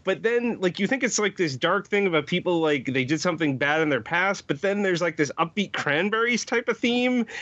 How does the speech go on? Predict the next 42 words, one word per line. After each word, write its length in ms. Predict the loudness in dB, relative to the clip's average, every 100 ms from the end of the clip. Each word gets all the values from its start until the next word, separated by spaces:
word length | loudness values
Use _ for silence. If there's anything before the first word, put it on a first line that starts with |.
| -4
and 240 | -2 0
they 140 | 0 0
show 160 | 0
all 140 | 2 2
these 160 | 0
people, 540 | 0 -2 0 0 2 2
like, 520 | 2 2 0 -4 -12 -16 -20 -20 _ -20 -2
like, 440 | 0 0 -2 -10 -12 -20 -20 -14
like, 320 | 2 2 2
finding 360 | 0 0 0 0
love 360 | 0 0 0
and 180 | 0 0
romance, 520 | 0 0 0 0 -2
like, 180 | -4 0
young 260 | 0 2 2
love 240 | 2 2
and 160 | 0 2
romance, 460 | 0 2 0 -2
but 200 | -2 -2
then 160 | 0 0
it 140 | 0
seems 220 | 0 0
about 220 | 0 0 0
murder 440 | 0 0 2 0
and 140 | 0
corruption, 600 | 0 0 0 -2 -2 -2
so 200 | 0 0 0
I 120 | 0
have 200 | 0 0
no 420 | 0 0 0 0
clue 640 | -2 -2 0 2 2 0 -2 -12 -2
what 400 | -2 0 -2 0
the 80 | -2
tone 360 | 0 0 2 2
of 100 | 0
this 140 | 0
show 640 | 0 2 2 2 2 2 -2 -2
is 200 | -2 0
even 220 | 2 0
about. 480 | 2 0 2 -2 -6 _ _ _ _ _ _ -10
So, 540 | -2 0 2 2 2
or 280 | 0 -2